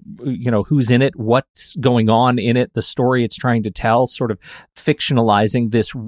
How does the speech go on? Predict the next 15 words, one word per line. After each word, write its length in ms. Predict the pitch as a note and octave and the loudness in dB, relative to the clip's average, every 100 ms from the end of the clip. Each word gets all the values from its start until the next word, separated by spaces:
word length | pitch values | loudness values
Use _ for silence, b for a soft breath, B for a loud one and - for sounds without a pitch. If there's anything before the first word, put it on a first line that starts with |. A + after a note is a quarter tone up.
| - A#2+ | -12 -12
you 140 | - A#2+ | -4 0
know, 80 | G2+ | 0
real 340 | G#2 B2 B2+ | 0 2 2
point 400 | - C#3+ B2+ A2 | 0 0 0 0
in 160 | B2 A2+ | -2 0
history 680 | G#2 C3+ - A#2+ F#2+ G2 - | 0 0 0 0 0 -2 -4
and 260 | A2+ A2 G#2 | -4 -4 -2
doing 340 | B2+ B2 A#2 | 0 2 2
the 100 | G#2+ | 0
best 320 | G2 A2+ A2 - | 0 0 0 -2
they 120 | A2+ | -2
can 300 | - B2+ A2+ | -2 -2 -2
to 100 | A2+ | -2
do 180 | A#2 C#3 | 2 2
it 160 | - | 0